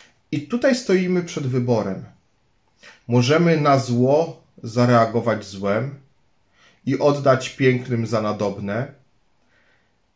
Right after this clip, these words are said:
Możemy na niechęć zareagować niechęcią, a na nienawiść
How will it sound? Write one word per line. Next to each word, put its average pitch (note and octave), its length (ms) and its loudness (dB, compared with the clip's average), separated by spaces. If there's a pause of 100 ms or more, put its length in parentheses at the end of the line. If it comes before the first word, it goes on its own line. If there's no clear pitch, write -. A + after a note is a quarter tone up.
(100)
Możemy C#3+ 800 2
na C3 360 4
niechęć C3+ 680 0
zareagować A#2+ 960 0
niechęcią, A#2 680 -4
a B2+ 140 -2
na B2+ 180 0
nienawiść A2+ 880 -2